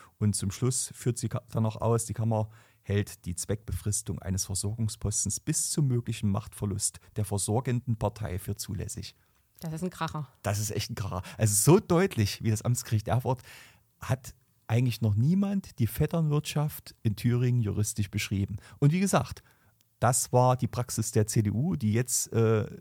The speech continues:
Speaker 1: hier einen auf, äh, ja,
Speaker 2: Kein
Speaker 1: äh,
Speaker 2: Wässerchen mehr trüben möchte.
Speaker 1: kein Wässerchen mehr trüben möchte, richtig. Ja, das eigentliche Problem ist natürlich ein verstecktes in diesem Gesetzesentwurf gewesen, nämlich dass man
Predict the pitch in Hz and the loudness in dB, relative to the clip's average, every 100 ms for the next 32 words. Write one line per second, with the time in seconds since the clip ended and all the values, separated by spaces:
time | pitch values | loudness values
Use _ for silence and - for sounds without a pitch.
0 | _ 107 110 92 110 113 92 104 107 - | _ -2 0 2 2 2 2 0 0 -4
1 | - 92 101 98 - - - _ _ - | -2 0 0 0 -8 -20 -20 _ _ -4
2 | 95 95 95 90 - 190 180 180 175 170 | 0 2 0 -2 -8 -4 -2 -2 -4 -4
3 | 175 - - 156 156 156 110 110 107 110 | -4 -6 -8 -8 -6 0 4 6 6 4
4 | 90 95 98 - 95 98 98 - 101 104 | 0 0 -2 -2 -2 0 -2 -2 -2 -2
5 | - 101 - - - 110 - - 104 - | 0 -4 -4 -4 6 8 6 4 4 4
6 | 123 135 165 131 131 120 - - - - | 6 8 8 8 10 8 6 -4 -14 -8
7 | 120 - 107 107 123 127 - - 131 - | -4 2 4 8 6 6 0 -2 0 6
8 | 123 120 117 - _ _ _ - - 104 | 6 6 2 0 _ _ _ -6 2 4
9 | - 107 - 139 - 143 - 131 131 127 | 4 2 4 0 2 0 2 2 4 4
10 | 123 - - 127 127 123 123 117 123 - | 2 0 0 0 0 0 2 2 0 2
11 | 113 117 110 107 107 - 110 - - 110 | 2 4 6 4 4 2 0 0 0 2
12 | 104 104 | 4 4